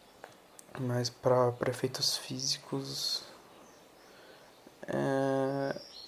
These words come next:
eu acho um pouco difícil. E mentais também, pô. Que eu não sei, às vezes, se meditar, esvaziar a cabeça e pensar em nada.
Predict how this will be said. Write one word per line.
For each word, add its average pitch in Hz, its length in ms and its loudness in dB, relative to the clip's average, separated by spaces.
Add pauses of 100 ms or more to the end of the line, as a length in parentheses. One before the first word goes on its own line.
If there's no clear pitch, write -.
(100)
eu 139 160 4
acho 131 200 2
um 131 120 0
pouco - 260 -2
difícil. - 840 0 (520)
E 139 80 0
mentais 170 460 0
também, 143 140 0 (120)
pô. - 80 -8 (540)
Que - 80 -4
eu 131 60 4
não 139 80 2
sei, - 180 6
às 135 100 8
vezes, 131 140 4
se 131 180 2
meditar, 131 520 4
esvaziar 123 280 4
a 123 60 -2
cabeça - 560 2
e - 40 -14
pensar - 280 0
em 127 120 2
nada. 131 280 -2